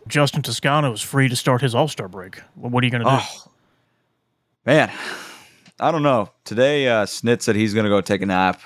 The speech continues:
Speaker 2: That, that sounds pretty good.
Speaker 1: <laughs>
Speaker 2: Yeah, no, I'm gonna go, um, yeah, I'm gonna go rest up, find something on Hulu, find something on Netflix, crawl in a cave, take care of my dentist appointment, all that stuff, haircut,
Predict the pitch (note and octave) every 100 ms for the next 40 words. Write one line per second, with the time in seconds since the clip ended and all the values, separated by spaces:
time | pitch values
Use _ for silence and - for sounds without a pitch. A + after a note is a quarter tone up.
0 | _ A2 B2+ C#3 C#3 C#3+ A#2+ F#2+ - F#2+
1 | F2+ F#2 F2+ - _ _ - G#2 G2 D#2+
2 | - G#2 G2 F#2 B2+ D3 C#3 G#2+ A2+ A2
3 | G#2+ G2+ F#2 F2 D#2 C#2 - - E2+ F#2+
4 | B2 G#2+ G2 F#2+ - F#2 F2 - - -
5 | G2+ G2 F#2+ - F#2 F#2+ F2+ F2 F2 F#2
6 | F2+ F2+ F2 C#2 F2+ F2+ F2 - F#2 E2
7 | - - _ _ - G#2 G2 F#2 F2 -
8 | F#2 F2+ F2 - _ _ _ _ _ -
9 | G#2+ - G#2+ G2 F#2 F2+ F#2 F#2 F2+ F#2+
10 | F2 C#2 F2+ F2 _ - G2 F#2+ F#2 -
11 | G2+ F2+ F2 - F#2+ F#2+ F#2+ F#2 F2+